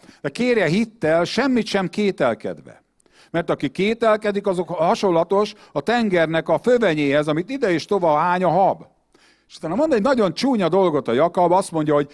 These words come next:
ne gondolja az ilyen ember, hogy bármit is kap az Úrtól, a kétszívű, minden útjában állhatatlan ember.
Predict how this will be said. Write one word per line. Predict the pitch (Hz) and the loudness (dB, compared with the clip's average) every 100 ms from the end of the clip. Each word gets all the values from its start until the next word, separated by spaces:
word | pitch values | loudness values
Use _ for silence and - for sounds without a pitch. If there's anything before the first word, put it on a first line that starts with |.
| - | -20
ne | - 120 240 | -10 -4 0
gondolja | 262 233 202 185 160 | 0 2 2 4 4
az | 143 | 2
ilyen | 170 185 151 | 0 0 0
ember, | 156 165 156 156 165 | 0 -2 -2 0 0
hogy | 156 135 | 0 -2
bármit | 175 214 190 160 | 0 2 0 -4
is | 151 127 | -8 -8
kap | - 175 | -6 -4
az | 135 117 | -4 -2
Úrtól, | 156 175 175 190 185 - | -4 -2 -2 -2 -4 -10
a | 110 | -12
kétszívű, | - 208 226 - 165 151 | -6 -4 -4 -6 -4 -2
minden | 180 196 151 | -2 -2 0
útjában | 156 175 156 131 127 | 0 -2 -2 0 -2
állhatatlan | 139 156 127 127 117 113 113 | -2 -2 -2 -4 -6 -6 -6
ember. | 101 82 - - | -8 -12 -18 -20